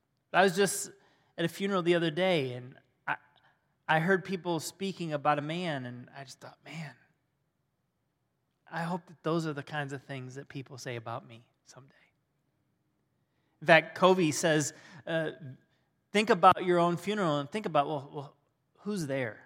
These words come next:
Who's gathered? Who's, who cares? Who's come?" And then he says, "And, and, and what are they saying?"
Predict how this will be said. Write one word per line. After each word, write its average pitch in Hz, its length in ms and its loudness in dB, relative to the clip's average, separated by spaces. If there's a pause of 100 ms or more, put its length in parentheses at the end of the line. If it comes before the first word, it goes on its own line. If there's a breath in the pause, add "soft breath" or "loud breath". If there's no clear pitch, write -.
(1800)
Who's 180 180 -6
gathered? 139 400 -6
Who's, 165 360 -4 (440)
who 175 120 0
cares? 165 440 -4
Who's 185 220 -4
come?" 160 340 -4 (2000)
And 156 100 2
then 190 60 8
he 214 60 2
says, 170 240 0
"And, 170 140 -2
and, 170 180 -2
and 165 340 -6
what 165 160 2
are 202 60 0
they 175 180 -2
saying?" 147 420 -6